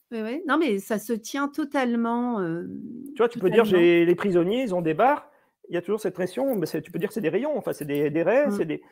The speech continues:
Speaker 2: Je, je décode juste le mot, tu vois, je rentre pas dans un
Speaker 1: Mm,
Speaker 2: truc,
Speaker 1: mm, mm.
Speaker 2: euh, là-dedans, c'est, normalement, quand, quand t'es dans cette forme d'amour inconditionnel, hein, j'ai l'impression qu'on traite plein de sujets ce soir,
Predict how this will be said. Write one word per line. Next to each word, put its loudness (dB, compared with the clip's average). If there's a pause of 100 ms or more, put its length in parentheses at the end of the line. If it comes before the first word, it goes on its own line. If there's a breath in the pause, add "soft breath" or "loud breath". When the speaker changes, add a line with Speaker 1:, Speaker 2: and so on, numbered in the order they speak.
(720 soft breath)
Speaker 2:
Je, -10 (120)
je -10
décode 2
juste 0
le 2
mot, 4
tu -8
vois, 4
je -2
rentre -2
pas 4
dans 0
un 0
Speaker 1:
Mm, -2
Speaker 2:
truc, -2
Speaker 1:
mm, 2
mm. 6
Speaker 2:
euh, 4 (680)
là-dedans, 4
c'est, -2 (920 soft breath)
normalement, 2
quand, -2 (880)
quand -6
t'es -4
dans 2
cette -4
forme 2
d'amour 0
inconditionnel, -4
hein, -8
j'ai -10
l'impression -6
qu'on -6
traite -6
plein 0
de -10
sujets 0
ce -14
soir, 2